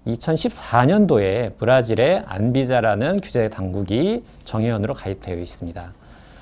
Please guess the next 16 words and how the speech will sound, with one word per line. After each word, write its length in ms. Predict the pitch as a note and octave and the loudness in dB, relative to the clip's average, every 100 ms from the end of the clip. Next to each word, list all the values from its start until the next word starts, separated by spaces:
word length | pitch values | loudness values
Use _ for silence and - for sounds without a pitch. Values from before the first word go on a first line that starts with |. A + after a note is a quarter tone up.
| - - | -18 -2
또한 320 | C#3 D3 D3 | 4 6 4
우리 280 | C3+ C3+ D#3 | 4 6 6
식약처는 1000 | D3 G#3 G#3+ - D#3+ C3 B2 F#3 A3+ A#3+ | 4 2 2 4 6 8 6 4 2 0
이천십이 720 | B2 B2+ D3+ C#3+ G3 D3+ C#3 | -2 -2 -2 -2 -2 0 2
년부터 800 | E3 G#3+ D3+ A#2+ F#2+ F2+ A2 B2 - | 4 4 2 0 -2 0 0 -2 -8
준회원으로 1200 | - C3+ F3 F3+ D#3+ C#3 B2 G2+ D3 G#3+ C4 B3+ _ _ | -2 2 2 4 4 4 2 4 4 4 2 -4 _ _
가-, 180 | - G2+ | -6 -2
아, 420 | A2 G2+ F#2+ G2 | 0 0 -2 -2
활동을 400 | G#2 F3+ F#3 D3 | -4 -4 -2 -2
하고 260 | C#3 F#3 G#3+ | -2 2 2
있고요. 420 | C#3 G2+ A2+ D3 - - - - - - | 2 0 -2 -2 -8 -20 -20 -20 -20 -20
그다음에 320 | - G2+ G2 G#2 | -12 -6 -6 -2
이 380 | B2 C3+ C3+ | 0 0 0
아이씨씨알에서는 1300 | C3+ C#3+ D#3+ A3 A3+ - A#2+ D3 F3+ C#3+ G#2+ G2+ C#3 G#3+ - | 0 0 2 0 4 6 6 6 4 4 0 0 -4 -6 -10
다양한 480 | - G#2 B2 C3+ D3 | -8 -4 -2 0 -2
방식의, 720 | B2 A2 - G#2+ A2+ F3 A#3 | -2 -4 -4 0 2 2 2